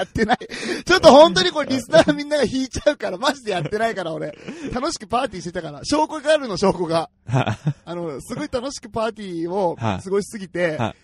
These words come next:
Speaker 1: すげえ若い女の子と、
Speaker 2: はい。
Speaker 1: 超楽しい写真をいっ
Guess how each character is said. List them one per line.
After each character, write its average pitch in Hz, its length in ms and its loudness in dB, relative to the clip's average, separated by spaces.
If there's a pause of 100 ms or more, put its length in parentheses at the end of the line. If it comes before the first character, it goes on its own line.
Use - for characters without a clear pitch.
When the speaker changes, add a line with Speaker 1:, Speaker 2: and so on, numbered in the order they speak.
(180)
Speaker 1:
す - 140 -18
げ 247 120 -10
え 220 40 -2
若 202 380 -2
い 220 80 2
女 180 280 -2
の 175 80 -8
子 139 100 -8
と、 151 220 -2
Speaker 2:
は 117 160 -4
い。 - 80 -14 (100)
Speaker 1:
超 240 160 -4
楽 170 220 -4
し 165 100 -6
い 160 40 -6
写 156 140 -8
真 160 180 -8
を 160 60 -8
い 143 40 -6
っ - 40 -12